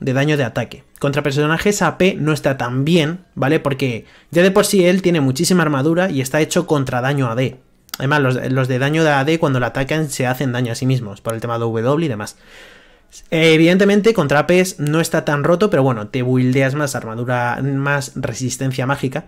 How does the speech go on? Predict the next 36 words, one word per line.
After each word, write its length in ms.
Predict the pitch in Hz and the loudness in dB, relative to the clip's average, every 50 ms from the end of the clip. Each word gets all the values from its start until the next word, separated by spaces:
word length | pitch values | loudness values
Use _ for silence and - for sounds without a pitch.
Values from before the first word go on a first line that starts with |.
| _ _ | _ _
contra 240 | - - 127 127 127 | -6 -6 -4 -2 -2
esos 200 | 127 - 123 127 | -4 -4 -4 -4
A 100 | 123 123 | -4 -4
Ps 160 | - 147 147 | -4 -4 -2
y 40 | 151 | -2
entonces, 360 | 131 127 135 131 127 143 139 | -2 -2 -2 -2 -2 -4 -6
pues 180 | 139 - 117 107 | -6 -8 -10 -10
bueno, 160 | 107 98 - - _ _ | -10 -14 -16 -20 _ _
más 220 | - 123 123 120 - | -8 -6 -6 -4 -6
o 40 | |
menos, 320 | 123 120 120 139 135 - _ _ - - - - | -6 -6 -6 -6 -8 -10 _ _ -14 -14 -10 -6
mm, 680 | 147 147 147 139 139 139 139 131 135 143 147 151 151 | -4 -2 0 0 0 0 2 2 0 0 0 0 2
no 80 | 156 165 | 2 2
está 240 | 156 - - 127 117 | 0 0 -2 -4 -4
del 120 | 113 113 | -4 -4
todo 140 | - 113 110 | -6 -6 -8
mal. 200 | 110 104 98 - - - - - - - - - - | -8 -10 -14 -16 -20 -20 -20 -20 -20 -20 -20 -8 -2
Es 140 | - 185 | 2 2
un 100 | 214 220 | 4 4
personaje 400 | 196 214 208 196 185 185 185 208 | 4 4 4 4 2 2 2 0
que 120 | 180 180 143 | 0 0 0
para 180 | - 139 135 | 2 0 0
gankear 260 | 131 131 131 135 143 151 | 2 0 0 0 0 0
es 60 | 147 | 0
súper 240 | - 151 135 127 - | -2 -2 -2 -2 -4
fácil 260 | 135 127 - 165 160 | -2 -2 -2 -2 -2
con 160 | - 135 123 | -2 -2 0
la 480 | 120 117 117 117 117 117 120 123 117 117 | 0 0 0 0 -2 -2 -4 -4 -6 -4
Q, 300 | - 139 156 190 190 - - - - - | -2 -2 -2 -2 -4 -8 -16 -20 -12 -6
te 100 | - 135 | -4 -4
metes 240 | 135 143 143 135 - | -2 -2 -2 0 0
en 60 | 143 | 0
línea 240 | 135 139 135 131 123 | 0 0 0 0 -2
en 80 | 123 - | -2 -2
cero 240 | - 127 123 120 - | -2 -2 -2 -2 -2
coma, 480 | - 123 131 151 170 180 185 - - | -2 -2 0 0 0 -2 -2 -4 -8